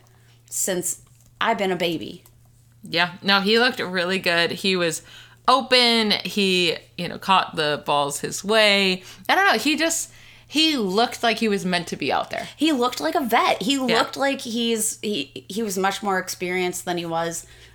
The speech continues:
Speaker 1: Um, and he got the target share right off the bat. Would you feel comfortable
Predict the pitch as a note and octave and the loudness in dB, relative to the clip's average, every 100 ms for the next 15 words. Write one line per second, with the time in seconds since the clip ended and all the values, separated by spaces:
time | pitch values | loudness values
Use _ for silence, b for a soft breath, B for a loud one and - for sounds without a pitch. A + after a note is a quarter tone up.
0 | - F3 E3+ G#3+ A3 C#4 F#4 F4+ - G3 | -4 -2 -2 -4 -4 -2 -2 -4 -2 -2
1 | G#3 G3+ F#3 E3 E3+ E3+ E3+ E3+ E3+ E3+ | -2 -4 -4 -2 0 0 -2 -2 0 -2
2 | B B B G#3+ A3+ F#3 A3 C#4+ C#4 B3 | B B B -2 0 0 0 -2 0 -2
3 | B3 G3+ G3 G3 F#3+ F#3+ F#3+ F#3 | 0 -2 0 -4 -2 0 0 -4